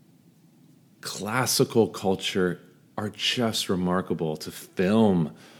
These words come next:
Oh my goodness, we could go on and on, and there's so many imaginative connections to be made in exploring the piano and its community. So that's another goal.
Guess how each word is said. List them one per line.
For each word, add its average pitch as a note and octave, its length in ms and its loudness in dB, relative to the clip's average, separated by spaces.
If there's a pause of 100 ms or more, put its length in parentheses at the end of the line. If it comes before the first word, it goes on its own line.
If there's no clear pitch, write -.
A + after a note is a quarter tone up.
(380)
Oh C3+ 80 2
my G2 120 4
goodness, G2 480 0
we A2+ 100 2
could A2 160 0
go F#2+ 200 2
on G#2+ 280 -2
and F#2+ 140 -2
on, G2+ 160 -2
and F#2 120 -2
there's F2+ 160 -2
so C#3+ 300 2
many C3 240 4
imaginative G#2 1200 -2
connections F#2+ 1200 -2 (340)
to E3+ 320 2
be D3+ 380 2
made A#2 880 4 (640)
in G#2+ 240 0
exploring G2 960 2 (100)
the F2 140 -4
piano G2 720 0 (160)
and G2 240 0
its F2 220 -2
community. F2 640 0
So - 180 -4
that's - 220 -6
another C#3 300 0
goal. G#2+ 320 -12